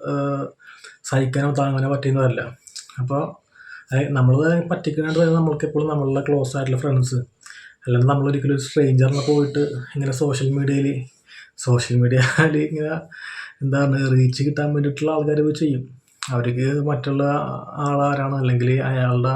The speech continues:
മനസ്സിലെന്താണ് ഇപ്പോഴത്തെ അവസ്ഥ, ഏതൊരു മാനസികാവസ്ഥയിൽ കൂടിയാണ് പുള്ളി പോയിക്കൊണ്ടിരിക്കണമെന്നൊന്നും നോക്കേണ്ട ആവശ്യമില്ല. അവർക്ക് ഷെയറും ലൈക്കും കമന്റും വ്യൂസും പിന്നെ അതിലൂടെ കിട്ടണ ഇൻകം മാത്രം മതിയല്ലോ.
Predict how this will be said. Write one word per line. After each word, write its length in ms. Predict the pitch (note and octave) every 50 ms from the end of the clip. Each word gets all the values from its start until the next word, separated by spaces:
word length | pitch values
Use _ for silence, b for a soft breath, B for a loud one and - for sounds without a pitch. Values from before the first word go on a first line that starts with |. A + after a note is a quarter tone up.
| C3+ C3+ C#3
മനസ്സിലെന്താണ് 800 | C3+ C3 B2+ B2+ - - B2+ C3 C3 B2+ B2+ B2+ B2+ C3 C3 C3+
ഇപ്പോഴത്തെ 320 | C3 B2+ - B2 B2 B2+
അവസ്ഥ, 320 | C3 C3 B2+ A#2+ - - B2+ B2+ B2+ - - B B B B B B B B B B C3
ഏതൊരു 340 | C3 C3 C3 C3 C#3 C#3+
മാനസികാവസ്ഥയിൽ 720 | C#3 D3 D3 C#3+ C#3 B2+ C3+ C#3 C3+ C#3 C#3 C3 - - C#3
കൂടിയാണ് 360 | C3+ C#3+ C#3+ C#3+ C#3 C#3 C3
പുള്ളി 280 | C#3 C#3 C3+ C#3 C#3 C#3
പോയിക്കൊണ്ടിരിക്കണമെന്നൊന്നും 1000 | C3 C#3+ C#3+ C#3 C3 C3+ C3 C3 C3 B2+ C3 C3+ C3+ C3+ C3+ C3+ C3+ C3+ C3+ C3+
നോക്കേണ്ട 300 | C3+ C3 B2+ B2+ B2 B2+
ആവശ്യമില്ല. 260 | B2+ B2 B2 A#2+ A#2
അവർക്ക് 340 | A2+ A2 A#2+ A#2+ - C3 C#3+ D3+ D3+ - B B B B B B B B B
ഷെയറും 600 | - - D3+ C#3+ C#3+ C#3+ C#3 C#3+ C#3+ C#3 C3+ C3
ലൈക്കും 360 | C3 C3 C3 B2+ B2+ C3 C3
കമന്റും 520 | B2+ C3 C3 C3 C3 B2+ B2+ C3 C3 B2+ B2
വ്യൂസും 420 | B2+ B2+ B2 A#2+ - C3 B2+ A#2+
പിന്നെ 160 | B2 A#2+ B2
അതിലൂടെ 300 | B2 B2 B2+ B2+ B2+ B2+
കിട്ടണ 280 | B2+ B2+ B2+ C3 C3 C3
ഇൻകം 260 | C3 C3 B2+ B2+ B2
മാത്രം 280 | B2 B2 B2 C3 B2+ B2+
മതിയല്ലോ. 340 | B2 A#2+ A#2 G#2 G#2+ G#2+